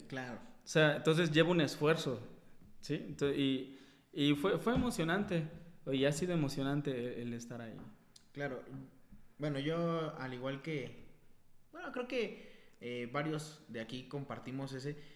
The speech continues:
Speaker 1: Yo justamente empecé este podcast para ministrar, para poder
Speaker 2: Ujú.
Speaker 1: yo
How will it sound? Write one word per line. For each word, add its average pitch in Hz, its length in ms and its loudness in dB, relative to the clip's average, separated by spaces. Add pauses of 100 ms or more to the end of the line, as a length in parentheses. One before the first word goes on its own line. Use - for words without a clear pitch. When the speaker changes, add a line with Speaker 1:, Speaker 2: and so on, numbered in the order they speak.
(160)
Speaker 1:
Yo 185 460 6 (540)
justamente 143 760 -2 (220)
empecé 113 360 -8
este 123 180 -8
podcast 131 560 -6
para 104 340 -10
ministrar, 120 840 -4
para 104 320 -6
poder 113 380 -4
Speaker 2:
Ujú. 127 220 -4 (280)
Speaker 1:
yo 131 140 -2